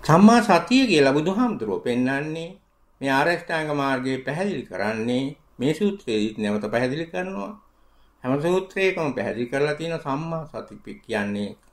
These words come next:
කාය, කායානුපස්සන. කායේ කායානුපස්සී විහෙරති ආතාපි සම්පජානෝ සතිමා විනේය ලෝකේ අවිජ්ජා දෝමනස්ස.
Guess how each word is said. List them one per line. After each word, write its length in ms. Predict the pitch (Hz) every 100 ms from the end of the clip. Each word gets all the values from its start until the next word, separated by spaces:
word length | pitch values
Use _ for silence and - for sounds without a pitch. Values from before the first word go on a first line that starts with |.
| _
කාය, 280 | 123 123 123 127 - _ _ _ -
කායානුපස්සන. 960 | 135 139 165 165 151 95 92 - 92 95
කායේ 360 | 113 131 139 143
කායානුපස්සී 1040 | 143 117 120 131 151 160 165 147 - 127 110
විහෙරති 520 | 107 120 127 127 123
ආතාපි 520 | 117 139 160 156 147
සම්පජානෝ 760 | 131 104 104 101 101 110 113 120
සතිමා 520 | 139 127 156 156 151
විනේය 420 | 123 104 101 101
ලෝකේ 380 | 104 107 135 160 190
අවිජ්ජා 580 | 113 107 110 117 131 151
දෝමනස්ස. 560 | 135 87 76 76 _